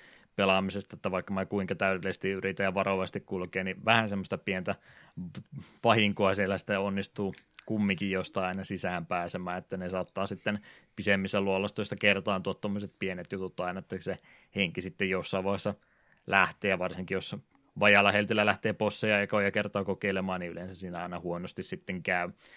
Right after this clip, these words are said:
Ja kun mistä kohtaa se sitten jatkuukaan, niin aloitat jollain kolmella sydämellä, niin siinä aina tulee vähän semmoinen ikävä fiilis, että mielellään aina sillä yhdellä ensimmäisellä yrittämällä nämä luolastot vetäisi, koska jos mä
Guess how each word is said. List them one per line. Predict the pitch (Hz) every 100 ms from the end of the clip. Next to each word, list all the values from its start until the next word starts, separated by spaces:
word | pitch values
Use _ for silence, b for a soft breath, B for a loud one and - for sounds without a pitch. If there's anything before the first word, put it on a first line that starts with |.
| B B -
Ja | 87
kun | 95 92 85 _ 220
mistä | 127 95 90 - 101
kohtaa | 95 - 104
se | 107 - 113
sitten | 107 - 113
jatkuukaan, | 110 - 110 98 107 98
niin | 101 -
aloitat | 107 98 98 -
jollain | 98 101 95
kolmella | 98 95 95
sydämellä, | 95 95 92 92 92 92
niin | 90
siinä | 98 101
aina | 104
tulee | 95 101 92
vähän | 95
semmoinen | 101 98 95
ikävä | 95 95
fiilis, | - 98 92 -
että | - - b b b b _
mielellään | 95 98 110 107 104 101 98 98
aina | 95 95
sillä | 101 98
yhdellä | 107 98 95 -
ensimmäisellä | 110 107 107 101 98 98
yrittämällä | 98 95 101 95 95
nämä | 98 101 95
luolastot | 95 92 92 95 92
vetäisi, | 87 90 92 92
koska | 92 - 95
jos | 101
mä | 90